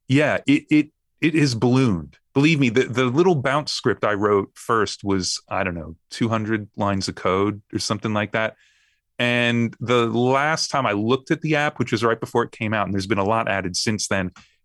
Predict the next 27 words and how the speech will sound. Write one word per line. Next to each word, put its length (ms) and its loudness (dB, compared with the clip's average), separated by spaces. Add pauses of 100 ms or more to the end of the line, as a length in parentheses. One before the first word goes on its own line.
it 120 4
was, 400 0
like, 200 -14
sixteen 480 -4
thousand 380 -2
lines 300 -2
of 60 -6
code, 460 0 (260)
and 140 -4
probably 380 0
a 40 0
third 400 0
of 60 -2
that 200 -2
is 140 -6
just 400 -4 (160)
error 240 0
checking 560 -4
and 220 -8 (240)
stuff 340 -6
like 160 -2
that. 220 -4
So, 340 -2 (720)
yeah, 160 2
it's 140 -4
gotten 260 0
huge. 640 -2